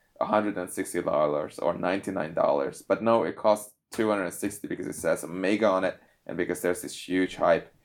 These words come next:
But in my review, you will find a lot of photos and a lot of notes on quality control issues and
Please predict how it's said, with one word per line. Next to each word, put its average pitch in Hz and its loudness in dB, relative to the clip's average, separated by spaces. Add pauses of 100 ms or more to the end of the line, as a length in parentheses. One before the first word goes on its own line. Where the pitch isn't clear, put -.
(120)
But - 2
in 120 0
my 117 2
review, 104 2
you 92 4
will 92 2
find 92 -2 (420)
a 110 2
lot 104 8
of - 2 (320)
photos 117 6
and 90 -2
a 92 2
lot 92 6
of - -10
notes 92 0
on 87 -4
quality 98 0
control 98 -2
issues 95 -2 (280)
and 92 2